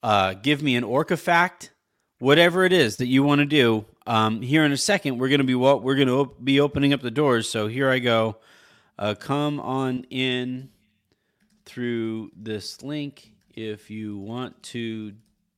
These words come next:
join the conversation with E Creates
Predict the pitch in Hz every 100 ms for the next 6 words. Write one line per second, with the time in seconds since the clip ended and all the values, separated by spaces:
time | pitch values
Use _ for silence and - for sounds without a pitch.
0 | _ _ 113 110 113 104 104 101 - 98
1 | 95 95 98 92 92 - 87 95 - 82
2 | - _ _ _ _ _ _ 107 85 -
3 | _ _ _ _ _ _ _ _ _ _
4 | _ _ _ _ _ 123 113 113 110 110
5 | 110 107 110 _ _ _ _ - 78 80
6 | 107 139 - _ - - -